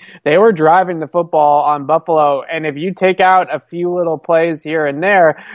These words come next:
then we're gonna definitely see the Patriots get to thirty plus points in that game. The Burkhead fumble early on, the Sanu missed block that led to the Harry getting shot, stopped short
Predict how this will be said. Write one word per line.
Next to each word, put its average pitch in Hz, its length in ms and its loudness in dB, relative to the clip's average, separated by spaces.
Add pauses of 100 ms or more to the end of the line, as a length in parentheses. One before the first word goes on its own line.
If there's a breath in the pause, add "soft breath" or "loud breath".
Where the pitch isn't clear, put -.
then 160 160 0
we're 175 220 2
gonna 165 220 -4
definitely 156 600 -4
see 151 300 -8
the 147 100 -8
Patriots 156 480 -4
get 151 200 -2
to 135 80 -6
thirty 156 320 -2
plus 143 260 -2
points 175 340 -4
in 147 140 -6
that 139 220 -2
game. 139 220 -4
The 135 60 -2
Burkhead 143 540 -2
fumble 151 340 0
early 131 680 -6
on, 147 340 0 (300 loud breath)
the 143 380 2 (200)
Sanu 160 480 -6
missed 156 300 -2
block 151 400 0
that 139 160 -4
led 147 180 -2
to 156 80 -2
the 143 140 -2
Harry 151 340 0
getting 143 300 -4
shot, 151 460 -2
stopped 156 320 0
short 156 360 -4